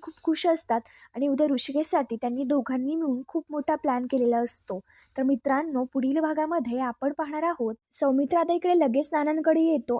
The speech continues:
आणि नानांना सांगू लागतो की, "उद्या काही करून मी आणि जानकी वहिनी आपलं कुटुंब एकत्र आणू."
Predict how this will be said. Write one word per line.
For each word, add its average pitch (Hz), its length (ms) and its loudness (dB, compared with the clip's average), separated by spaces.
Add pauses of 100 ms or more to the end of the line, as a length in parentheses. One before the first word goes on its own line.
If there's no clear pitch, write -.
आणि 254 100 2
नानांना 262 360 0
सांगू 311 280 0
लागतो 311 380 0
की, - 300 -8
"उद्या 269 260 2
काही 254 380 0
करून 254 300 2
मी 285 100 0
आणि 294 200 0
जानकी 262 400 0
वहिनी 262 300 0 (280)
आपलं 285 240 0
कुटुंब 277 400 -2
एकत्र 262 480 -2
आणू." 240 320 0